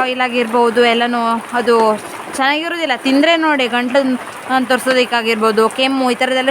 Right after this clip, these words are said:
ಶುರು ಆಗಿಬಿಡ್ತದೆ ಮಾರನೇ ದಿನವೇ. ಅದೆಲ್ಲನೂ ತುಂಬ ಕೆಮಿಕಲ್ ಇರ್ತದೆ ನೋಡಿ. ಹಾಗಾಗಿ, ಆ, ನಾವು ಜಾಸ್ತಿಯಾಗಿ ತೆಂಗಿನ ಎಣ್ಣೆಯನ್ನೇ ಬಳಸೋದು ಮನೆಯಲ್ಲಿ. ಈಗ, ಎಂತ ಹೇಳಿ, ಫ್ರೈ ಮಾಡ್ಕೊಂಡಾಗಿದೆ. ಈಗ ಇದಕ್ಕೆ ಬಾಕಿ ಎಲ್ಲನೂ ಸಾಮಗ್ರಿಗಳನ್ನೆಲ್ಲ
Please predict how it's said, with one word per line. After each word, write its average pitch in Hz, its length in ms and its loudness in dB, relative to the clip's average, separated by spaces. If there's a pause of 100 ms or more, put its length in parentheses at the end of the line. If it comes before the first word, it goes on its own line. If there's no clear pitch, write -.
ಶುರು 285 140 2
ಆಗಿಬಿಡ್ತದೆ 254 440 -2
ಮಾರನೇ 226 400 0
ದಿನವೇ. 220 260 -2 (340)
ಅದೆಲ್ಲನೂ 247 460 0 (100)
ತುಂಬ 254 140 0 (100)
ಕೆಮಿಕಲ್ 262 460 0
ಇರ್ತದೆ 233 300 0
ನೋಡಿ. 214 300 2 (1160)
ಹಾಗಾಗಿ, 254 400 0 (280)
ಆ, 226 140 2
ನಾವು 220 260 0
ಜಾಸ್ತಿಯಾಗಿ 247 480 0
ತೆಂಗಿನ 247 240 2
ಎಣ್ಣೆಯನ್ನೇ 247 360 0
ಬಳಸೋದು 240 460 0
ಮನೆಯಲ್ಲಿ. 208 480 0 (840)
ಈಗ, 226 120 -4 (1000)
ಎಂತ 240 200 -4
ಹೇಳಿ, 220 240 2
ಫ್ರೈ 247 300 -2
ಮಾಡ್ಕೊಂಡಾಗಿದೆ. 262 680 -2 (160)
ಈಗ 233 80 -2
ಇದಕ್ಕೆ 247 300 2
ಬಾಕಿ 233 380 0
ಎಲ್ಲನೂ 240 280 0 (580)
ಸಾಮಗ್ರಿಗಳನ್ನೆಲ್ಲ 240 760 -2